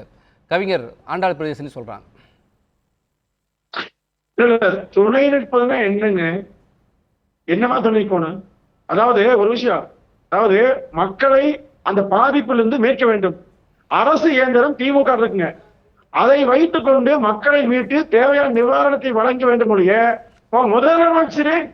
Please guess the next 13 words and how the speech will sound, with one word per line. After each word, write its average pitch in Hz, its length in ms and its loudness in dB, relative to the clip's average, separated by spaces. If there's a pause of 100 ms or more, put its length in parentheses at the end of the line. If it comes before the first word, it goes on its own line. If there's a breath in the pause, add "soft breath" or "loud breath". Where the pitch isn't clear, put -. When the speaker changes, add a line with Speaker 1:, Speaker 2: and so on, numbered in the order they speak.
Speaker 2:
காணுங்க. 311 460 0 (240)
அ-, 175 100 0 (220)
அ-, 147 140 -4
அம்மா 233 160 0 (100)
சொல்றாங்க 269 340 0 (540)
முதலமைச்சர் 277 500 2
வந்து 277 120 0 (120)
காவலன். 269 460 2
முதலமைச்சர் 294 440 2 (640)
மட்டுமல்ல, 233 380 0 (560)
உதயநிதி 277 540 2
ஸ்டாலின் 247 340 0
போகும்போது 269 420 2